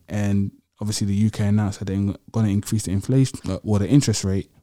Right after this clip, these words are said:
or the Bank of England. But f-, really, currently it's at two percent, and really they should have put it to five, six percent.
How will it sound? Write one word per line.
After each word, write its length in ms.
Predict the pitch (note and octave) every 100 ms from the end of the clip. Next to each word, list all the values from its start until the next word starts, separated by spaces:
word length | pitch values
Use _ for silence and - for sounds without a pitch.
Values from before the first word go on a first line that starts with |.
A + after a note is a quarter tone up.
| _
or 80 | G2+
the 80 | G2
Bank 200 | G#2+ G2+
of 80 |
England. 440 | B2 A#2+ G2 G2+ - - - - _ _ -
But 240 | A2 - -
f-, 180 | C#3+ - _ _
really, 260 | B2+ C#3+ C3
currently 360 | - C#3 A#2+ A2
it's 140 | G2+
at 140 | F#2
two 120 | - A#2
percent, 440 | A2 A#2+ A#2+ -
and 200 | - G#2+
really 280 | A#2 A#2+ A2
they 120 | G#2
should 180 | G#2 A2
have 100 | G#2
put 160 | - -
it 60 |
to 100 | -
five, 420 | G2 G#2+ G2+ G2+ - G#2 _
six 280 | - - -
percent. 320 | - -